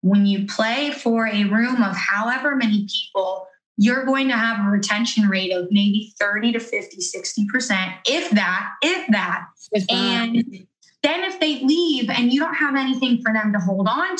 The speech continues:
Speaker 1: to music-wise, you're not gonna stay in their mind because everybody's the star of their own story. They're going along and you may have an amazing performance, but if you have nothing for them to tangibly listen to and grasp and revisit,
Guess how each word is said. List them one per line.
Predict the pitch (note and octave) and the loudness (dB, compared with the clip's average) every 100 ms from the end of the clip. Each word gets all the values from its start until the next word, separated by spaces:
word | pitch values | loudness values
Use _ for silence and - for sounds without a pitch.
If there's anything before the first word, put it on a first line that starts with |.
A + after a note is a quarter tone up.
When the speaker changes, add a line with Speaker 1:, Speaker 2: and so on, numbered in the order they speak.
| - | 0
Speaker 1:
to | G3+ G3 G3+ | 2 4 4
music-wise, | G#3+ D4+ F#4+ C4+ G#3 F#3+ F#3 F#3+ B3 - - - - _ - | 6 4 2 -2 0 0 0 -2 -4 -6 -12 -20 -20 _ 2
you're | A3+ D4+ | 2 4
not | D4+ E4 - | 2 0 0
gonna | D#4 D4 | 0 0
stay | - B3 A#3+ | 0 -2 0
in | A#3 | 2
their | A3 | 2
mind | A3 C4+ C4 - - - | 2 2 -2 -4 -14 -6
because | G#3+ G#3 A3+ A3+ | -2 0 0 0
everybody's | A#3+ D#4+ B3+ A#3 G#3+ F#3 | -2 0 0 0 0 -2
the | G3+ | -2
star | - A3 A3+ A#3 | -2 -2 -2 -2
of | |
their | B3+ C#4 | 0 0
own | D4+ | -2
story. | - D4 F#3+ G#3 | -2 -2 0 0
They're | F#3+ F#3 | 0 0
going | G#3+ B3+ D4+ | 0 0 0
along | C4 G#3 G#3+ | 0 0 2
and | A#3 | 2
you | D4 | 2
may | D4 D#4 | 2 0
have | C#4 C#4 - - - C4+ | -2 -4 -4 -12 -2 2
an | |
amazing | C4 B3+ C4 C#4+ D4+ C#4 | 2 2 2 2 2 0
performance, | - B3+ - D#4+ C#4+ G#3+ | -2 -4 0 0 2 0
but | G#3+ | 0
if | A#3+ - | -2 0
you | C4+ | 0
have | B3 | 4
nothing | A#3 B3 - D#4 | 4 2 0 -2
for | C4 | 0
them | A3+ G#3+ G#3+ | 0 0 0
to | G#3 - G3+ | -2 -2 2
tangibly | G#3 A3+ A#3+ A#3 A3+ G#3 - _ - | 4 2 0 0 0 0 -8 _ 0
listen | A3+ C4 B3+ A#3+ | 0 2 0 0
to | A3+ G3+ | 2 2
and | F#3+ | 2
grasp | F3 F#3+ G#3 A3 - - | 2 0 0 -2 -6 -6
and | G3 | -2
revisit, | G3 G#3+ G3 D#4 A3 G3+ G3 | 2 2 2 0 -2 -4 -4